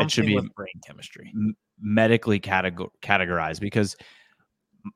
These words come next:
Speaker 1: my team lost on Sunday. It's over. Cut bait. Season's done. I've done more reading and listening and watching and replaying this goddamn game this week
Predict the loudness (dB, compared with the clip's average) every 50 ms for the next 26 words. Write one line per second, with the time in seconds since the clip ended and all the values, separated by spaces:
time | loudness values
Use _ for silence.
0 | _ _ -4 2 4 4 4 4 2 0 0 2 2 2 2 4 6 6 6 4
1 | 2 -4 -8 -8 -8 -8 -12 -14 -14 -14 -16 _ _ _ _ _ _ _ -4 -2
2 | 2 6 8 10 10 8 6 2 -8 _ _ -8 0 0 0 0 2 0 0 0
3 | 0 -6 _ -12 -6 -2 0 0 2 2 0 -2 -2 -4 -6 -6 -6 _ _ _
4 | _ _ _ _ _ _ _ _ _ _ _ _ _ _ -10 -6 -2 -2 -2 -2
5 | -4 -4 0 4 4 4 4 4 4 4 6 6 6 4 4 0 -8 _ _ _
6 | _ _ _ _ _ _ _ -20 -18 -14 -8 -4 0 2 4 6 6 6 8 6
7 | 4 4 0 -4 -8 -14 -18 _ _ -20 _ _ _ _ -12 -10 -10 -10 -10 -6
8 | -2 -2 -2 0 2 6 8 10 10 10 10 8 4 2 -10 _ -20 -20 -20 -20
9 | -20 -10 -8 -6 -6 -6 -6 -6 -2 0 0 0 0 2 2 4 6 6 6 4
10 | 2 -2 -6 -18 -20 -20 _ _ -10 -10 -10 -10 -10 -6 -6 -4 -4 0 2 4
11 | 4 4 4 4 2 2 0 4 6 8 8 8 10 8 6 8 6 4 4 4
12 | 4 4 2 2 -2 -4 _ -18 _ _ -6 2 4 4 4 4 4 4 6 6
13 | 6 4 -2